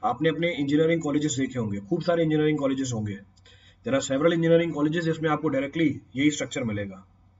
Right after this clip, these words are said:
जिसमें आपको डायरेक्टली यही स्ट्रक्चर मिलेगा,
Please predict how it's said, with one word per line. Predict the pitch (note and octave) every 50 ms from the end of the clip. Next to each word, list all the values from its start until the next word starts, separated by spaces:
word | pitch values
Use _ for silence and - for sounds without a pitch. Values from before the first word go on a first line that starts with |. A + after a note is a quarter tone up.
| _ _ _ _ _ _ _ _ _ _ _ - _ - _ _ _ _ _ _ _
जिसमें | F#2+ G2 - A2 B2 A#2+
आपको | A#2+ A#2+ C3 C3
डायरेक्टली | B2 B2 B2+ B2+ B2+ E3 D3+ D3
यही | D3+ D#3
स्ट्रक्चर | D3+ - C#3+ - - D3 C3
मिलेगा, | B2 A#2+ B2 A#2 G2+ F#2 -